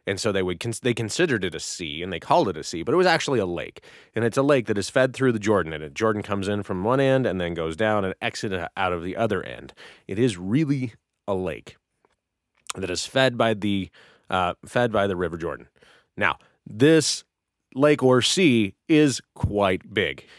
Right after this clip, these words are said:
In modern era, modern time, it measures seven miles wide, or eleven point three kilometers, and thirteen miles long, or twenty-one kilometers. This is a big lake.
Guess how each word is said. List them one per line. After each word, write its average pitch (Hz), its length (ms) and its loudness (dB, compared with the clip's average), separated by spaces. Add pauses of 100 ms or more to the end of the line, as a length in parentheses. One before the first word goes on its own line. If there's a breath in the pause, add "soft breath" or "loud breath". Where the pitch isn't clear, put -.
(140 soft breath)
In 123 240 4
modern 143 460 6
era, 80 240 0
modern 131 400 4
time, 71 340 -4 (100)
it 180 200 4
measures 123 400 4
seven 170 560 4
miles 139 480 4
wide, 90 600 2 (200)
or 85 140 -2
eleven 120 460 2
point 113 260 0
three 113 240 -2
kilometers, 85 720 -4 (640 soft breath)
and 92 220 -4
thirteen 143 640 2
miles 98 360 0
long, 92 380 -2
or 69 80 -12
twenty-one 95 640 -4
kilometers. 67 600 -14 (180)
This 202 180 0
is 214 140 -4
a 196 60 0
big 104 420 2
lake. - 420 -6